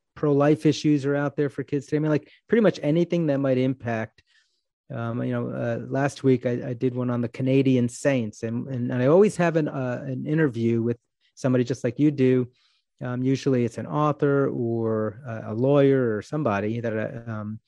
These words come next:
you know, I'm, I'm talking to, uh, something with youth though. And, um, so we might talk about, I was talking with,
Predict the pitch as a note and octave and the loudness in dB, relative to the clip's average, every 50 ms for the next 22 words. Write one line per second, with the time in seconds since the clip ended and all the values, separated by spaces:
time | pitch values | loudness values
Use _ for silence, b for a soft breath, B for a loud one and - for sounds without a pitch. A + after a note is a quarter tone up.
0 | b b b b b b _ _ - A#2+ A2+ A2 G#2+ A2 A2 A2 A2+ A2 A2 A2 | b b b b b b _ _ -12 -10 -8 -8 -8 -8 -8 -8 -8 -8 -8 -10
1 | A2+ A#2+ A2+ - - B2+ A#2+ A#2+ - B2+ B2 - - B2 A#2+ A#2 A#2 A#2+ B2 B2 | -10 -12 -10 -6 -4 -2 -2 -2 -4 -6 -6 -4 -2 -2 0 2 0 0 -2 -2
2 | C3 A#2+ A#2+ B2 B2+ - - E3+ F3 - F3 E3+ E3 E3 D#3+ D#3 D3+ - F3+ G3+ | -4 -6 -8 -8 -6 -4 -2 0 0 2 0 0 0 0 0 0 0 2 0 0
3 | F3+ - - - _ _ - A2+ - - B2 B2 - C#3 C#3 C3+ C3 C3 C3 C3 | 0 0 -2 -4 _ _ -8 -8 -6 -8 -10 -8 -4 -2 0 2 2 2 2 0
4 | B2 - b b b b b b _ _ _ B2 A#2+ A#2 A#2 A#2 A#2 A#2 - - | -2 -4 b b b b b b _ _ _ -10 -10 -8 -8 -8 -10 -10 -10 -6
5 | B2+ A#2+ B2 B2+ C3 B2+ A#2+ - - B2+ A#2+ - - - A#2 A#2 A#2+ A#2+ A#2+ A#2+ | -4 -2 -2 0 0 -2 -2 -2 -4 -4 -4 -4 -6 -6 -4 -2 -2 0 0 0
6 | A#2 A2+ A2 - C#3 B2+ A2 A#2+ A#2 A2+ A2+ G#2+ | -2 -2 -2 -2 -2 -2 -2 -2 -2 -2 -4 -4